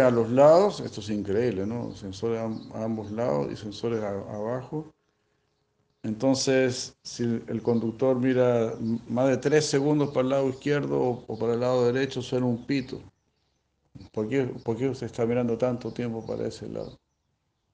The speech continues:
<laughs> Si mira más de tres segundos, <clears throat> tiene unos audífonos y le suena un pito. Y hay otro sensor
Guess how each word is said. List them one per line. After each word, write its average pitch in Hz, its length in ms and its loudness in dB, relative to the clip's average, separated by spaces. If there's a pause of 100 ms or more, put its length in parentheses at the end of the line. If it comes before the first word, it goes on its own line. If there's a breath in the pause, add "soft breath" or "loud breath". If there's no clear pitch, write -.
(360)
<laughs> - 380 -18 (2000 loud breath)
Si - 140 -10
mira 131 220 2
más 139 160 4
de 135 80 6
tres 160 320 2
segundos, 147 720 0 (380)
<clears throat> - 340 -20
tiene - 1500 4
unos 123 260 2
audífonos 143 760 0
y - 20 -6
le 113 140 0
suena 123 240 -2
un 120 180 -2
pito. 123 300 -6 (1200)
Y 110 80 0
hay 120 100 4
otro 147 320 6
sensor 143 800 4